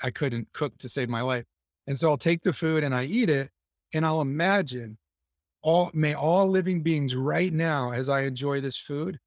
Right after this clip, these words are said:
may all living beings everywhere have powerful nutrition, and may they enjoy this even more than I'm enjoying it. So basically, you can take love and compassion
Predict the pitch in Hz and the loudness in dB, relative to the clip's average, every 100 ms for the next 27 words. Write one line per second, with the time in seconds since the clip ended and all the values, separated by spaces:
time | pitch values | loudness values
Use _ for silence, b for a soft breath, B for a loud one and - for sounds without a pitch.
0 | _ - 135 - 180 185 180 180 165 160 | _ -4 -2 0 2 4 4 2 2 0
1 | 147 135 123 _ 156 180 190 143 117 101 | 0 -2 -4 _ 0 2 4 2 0 -4
2 | 104 - 131 135 127 110 _ _ _ _ | -8 -8 -4 0 0 -4 _ _ _ _
3 | - - 143 170 165 139 151 131 120 - | -12 -6 0 2 0 0 -2 -2 -2 -6
4 | - 202 185 - 127 117 123 147 147 147 | -2 -2 0 -2 -4 -2 -2 -2 -2 -2
5 | 135 123 156 147 135 - - 190 190 170 | -2 -2 0 0 -2 -4 -4 -2 0 0
6 | 170 139 139 185 147 110 110 104 104 - | 0 0 0 0 -2 -4 -6 -6 -8 -12
7 | _ _ _ _ _ _ - - 170 208 | _ _ _ _ _ _ -6 0 4 4
8 | 247 160 - 175 147 190 208 175 143 - | 2 0 0 0 2 0 2 0 -2 -6
9 | - 214 214 156 - - _ 127 143 160 | -4 0 0 -2 -10 -20 _ -2 0 0
10 | 156 139 131 127 117 143 175 - 110 113 | -2 -8 -6 -6 -2 -2 -2 -6 -8 -12